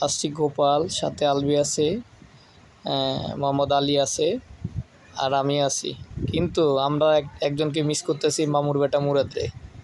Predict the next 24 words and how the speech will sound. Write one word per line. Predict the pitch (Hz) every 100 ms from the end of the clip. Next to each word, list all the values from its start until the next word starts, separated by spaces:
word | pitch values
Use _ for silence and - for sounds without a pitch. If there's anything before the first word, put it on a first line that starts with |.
| - - - - - -
যাই | 143 151 170
হোক, | 190 185
মামুর | 170 170 160
বেটা | 165 160
মুরাদ | 160 160 160 143
নাই, | 147 156 185 - - -
এখন | 143 - 147
আমাদের | 143 143 147
মাঝে | 147 147 151 170 226 -
নতুন | 147 139 151 143
একজন | 139 - - 143 143 _ - - - -
ক্ষুদ্র | - - 147 151 160
দর্শক | 151 147 - 151
আইছে। | 151 139 156 214 - - - - - - _ _ _ _ _ - -
আলবিকে | 160 160 165 175 170
নিয়ে | 165 165 170 196 208
আমরা | 156 147 143 143 143 - - - - - - - - -
এই | 147 147 147 147
স্মার্ট | - 151 143
কাঁচা | - 147 151
বাজার, | 143 135 139
আহ, | 135 - - - - - - - - 139 135 135 139 - - -
ভিজিট | 139 143 147
করতেছি। | - 147 139 -